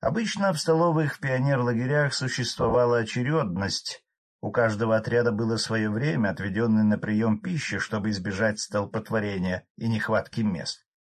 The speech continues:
Сейчас же острой надобности в этом не было, поскольку пионеров у нас было примерно раза в три меньше, чем в обычном среднестатистическом лагере, но старшая пионер-вожатая всё же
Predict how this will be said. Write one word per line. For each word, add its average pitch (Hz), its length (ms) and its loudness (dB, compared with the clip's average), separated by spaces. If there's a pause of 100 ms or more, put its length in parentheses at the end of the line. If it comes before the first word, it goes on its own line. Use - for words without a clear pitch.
(260)
Сейчас 131 540 0
же 123 120 -2
острой 127 380 -2
надобности 113 640 2
в 90 60 -4
этом 117 260 -2
не 98 160 0
было, 95 180 -4
поскольку 104 500 -4
пионеров 98 500 -2
у - 20 -2
нас 170 200 -2
было 175 240 -2
примерно 123 500 0
раза 113 240 0
в - 60 -12
три 117 180 -2
меньше, 107 560 0 (320)
чем 180 300 -2
в - 20 2
обычном 147 540 0
среднестатистическом 123 1500 -2
лагере, 95 420 2
но 98 360 -2
старшая 175 500 0
пионер-вожатая 123 1080 0
всё 131 360 0
же 147 220 2